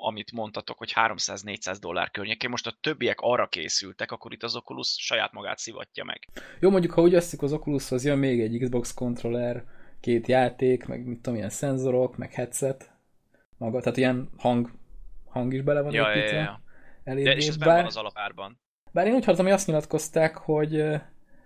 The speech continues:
Speaker 2: nem ezek dobják meg az árat, hanem maga a technika lett olyan durva, tehát olyan kijelzőt is tettek bele, ami így valami hiper, szuper csúcs technikás kijelző,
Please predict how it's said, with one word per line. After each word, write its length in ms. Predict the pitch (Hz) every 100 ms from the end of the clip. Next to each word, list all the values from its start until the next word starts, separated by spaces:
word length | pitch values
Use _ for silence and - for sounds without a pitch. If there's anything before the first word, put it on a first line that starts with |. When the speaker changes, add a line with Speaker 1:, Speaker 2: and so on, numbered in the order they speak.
| -
Speaker 2:
nem 120 | 165 160
ezek 240 | 139 131
dobják 380 | 131 131 123 -
meg 120 | 135
az 120 | 127
árat, 460 | 120 113 123 - - - - - -
hanem 260 | 139 143
maga 220 | 151 143
a 80 | 127
technika 420 | 131 151 139 127
lett 220 | 123 120 143
olyan 280 | 127 120
durva, 320 | 123 123 135 139
tehát 180 | 135
olyan 180 | 147 131
kijelzőt 520 | 123 131 123 127 127
is 100 | 120
tettek 400 | - 135 - 120
bele, 180 | 123 120
ami 200 | 123 123
így 300 | 123 135 - - _ - - _ -
valami 400 | 123 120 123 120 -
hiper, 380 | - 120 120 - -
szuper 360 | - 120 120 110
csúcs 220 | 127 -
technikás 640 | 113 - 120 120 - - -
kijelző, 560 | 123 120 120 139 151